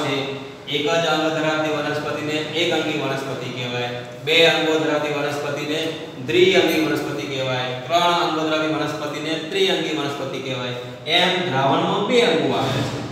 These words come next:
દ્રાવ્ય અને દ્રાવક. તો આવા બે ઘટકો ધરાવતા મિશ્રણને આપણે કહીશું દ્વિઅંગી, માટે દ્રાવણ દ્વિઅંગી છે. દ્રાવણમાં જે ઘટકો આવેલા છે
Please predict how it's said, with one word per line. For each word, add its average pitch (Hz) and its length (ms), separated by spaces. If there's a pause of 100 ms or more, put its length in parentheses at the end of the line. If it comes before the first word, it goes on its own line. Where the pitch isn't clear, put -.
(140)
દ્રાવ્ય 113 600 (600)
અને 185 220 (100)
દ્રાવક. 175 480 (640)
તો 156 100 (840)
આવા 143 560 (1300)
બે 170 160 (160)
ઘટકો 160 320
ધરાવતા 156 460
મિશ્રણને 151 420 (200)
આપણે 135 220
કહીશું 170 320 (160)
દ્વિઅંગી, 151 600 (300)
માટે 120 260
દ્રાવણ 120 420 (280)
દ્વિઅંગી 123 580
છે. - 140 (1000)
દ્રાવણમાં 185 580
જે 185 140
ઘટકો 180 340
આવેલા 175 400
છે 175 140